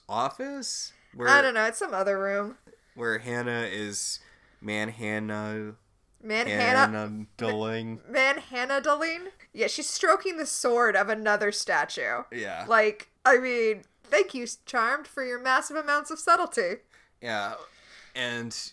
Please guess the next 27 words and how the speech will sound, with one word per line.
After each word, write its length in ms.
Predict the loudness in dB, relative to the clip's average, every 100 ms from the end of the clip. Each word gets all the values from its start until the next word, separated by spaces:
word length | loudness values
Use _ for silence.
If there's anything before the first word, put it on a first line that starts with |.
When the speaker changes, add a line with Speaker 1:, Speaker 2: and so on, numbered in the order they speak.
| _ _ -18
Speaker 1:
she's 320 | -12 -10 -8
like, 200 | -10 -10 _ _ _ _ _ _ _ _ _
"Why, 200 | -6 -4
why 180 | -4 -2
don't 200 | -2 -4
we 120 | -8
just, 300 | -6 -6 -8 -12
if 160 | -10
we 80 | -6
don't 160 | -6 -6
want 180 | -8
them, 220 | -8 -10 -12 -16
if 180 | -16 -12
we 80 | -10
don't 120 | -10
want 120 | -10
the 60 | -14
Charmed 300 | -6 -6 -6 -8
ones 220 | -10 -10
to 140 | -10
interfere, 500 | -8 -8 -8 -12 -12 -10
why 140 | -8
don't 220 | -8 -10
we 140 | -12 -12
just 460 | -8 -8 -10 -16
kill 340 | -12 -6 -6 -4
them?" 420 | -4 -4 -4